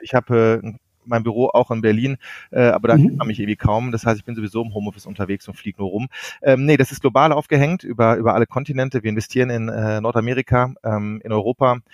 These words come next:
Speaker 1: in Israel, in Indien, in Japan und in China. Ähm, das sind die Länder und in denen sind wir in sogenannten Focus Groups, Focus Area Groups,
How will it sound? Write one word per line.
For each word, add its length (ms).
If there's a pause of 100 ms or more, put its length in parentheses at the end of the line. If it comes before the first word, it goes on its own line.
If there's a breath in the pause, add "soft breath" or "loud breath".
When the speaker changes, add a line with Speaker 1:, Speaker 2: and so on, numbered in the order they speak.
(240 loud breath)
Speaker 1:
in 120
Israel, 600
in 240
Indien, 560
in 100
Japan 380
und 100
in 120
China. 400 (460 loud breath)
Ähm, 240
das 100
sind 140
die 60
Länder 320
und 160
in 120
denen 180
sind 140
wir 80
in 60
sogenannten 280
Focus 440
Groups, 360
Focus 300
Area 200
Groups, 300